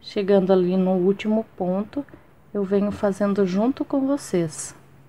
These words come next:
Olha, vai ficando desta forma aqui, ó.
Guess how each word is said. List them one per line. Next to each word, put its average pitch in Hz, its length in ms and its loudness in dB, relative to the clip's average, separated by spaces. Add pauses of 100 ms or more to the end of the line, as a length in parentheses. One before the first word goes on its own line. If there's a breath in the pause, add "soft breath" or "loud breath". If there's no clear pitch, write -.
(1160)
Olha, 175 260 -4
vai 175 160 -2
ficando 175 480 -6
desta 214 460 0
forma 214 460 -2
aqui, - 260 -12
ó. 165 60 -8